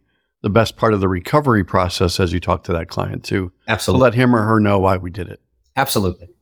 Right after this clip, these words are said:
Speaker 2: Yep. You know, ensuring that contact information is up to date. You know, uh, the three of us handle cases where we're trying to get a hold of a client only to find out that, you know, the phone number on file isn't valid anymore, or the, you know,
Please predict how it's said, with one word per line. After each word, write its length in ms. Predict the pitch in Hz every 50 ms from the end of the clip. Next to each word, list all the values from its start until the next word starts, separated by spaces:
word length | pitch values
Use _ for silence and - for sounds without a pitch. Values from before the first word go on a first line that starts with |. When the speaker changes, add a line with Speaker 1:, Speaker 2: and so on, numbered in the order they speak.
| _ _ _ _ _ -
Speaker 2:
Yep. 260 | 151 147 - - - _ _ _ _ _ _ _ _ _ -
You 120 | - 151 143
know, 120 | 131 123
ensuring 520 | - 135 131 - - 175 175 180 165 156 135
that 120 | 110 101
contact 480 | - 151 147 147 139 - 139 113 - -
information 540 | 113 101 110 104 101 101 101 - - 101
is 140 | 98 95 90
up 180 | 104 98 - -
to 80 | 95
date. 320 | 87 87 90 85 90 - _ _ _ _ _
You 100 | - 104
know, 160 | 98 95 98
uh, 160 | 101 101 104 104
the 180 | 104 104 104 - _ _
three 200 | - 156 160 147
of 120 | 127 117
us 560 | 117 117 113 110 - - - - - - - _ _ _ _ -
handle 320 | - 131 127 127 120 107
cases 520 | - - 131 120 120 113 - 117 110 101 101
where 160 | 113 113 107
we're 160 | 104 110 107
trying 320 | 101 - - 117 110 110 110
to 100 | - 104
get 160 | 101 107 107
a 40 | 101
hold 220 | 95 95 113 110
of 100 | 104 90
a 60 | - -
client 420 | _ - 110 113 110 113 110 107
only 220 | 101 98 98 101 95
to 120 | 95 90
find 340 | - - 107 104 104 101 95
out 320 | 98 95 101 107 104 -
that, 160 | - 90 87 _ _ _ _ _ _ _ _ _ _ _ _ -
you 80 | 110 101
know, 120 | 101 95
the 80 | 90 87
phone 280 | - 127 123 127 123
number 280 | 123 120 117 104 104 104
on 180 | 101 98 98
file 380 | 95 - 107 104 104 104 101 98
isn't 220 | 95 92 104 90
valid 380 | 87 92 92 92 92 95 92 90
anymore, 480 | 90 92 92 92 92 92 92 90 92 92
or 240 | 92 90 90 90
the, 320 | 87 92 95 92 92 95 - _ _ -
you 120 | 110 101
know, 60 | 95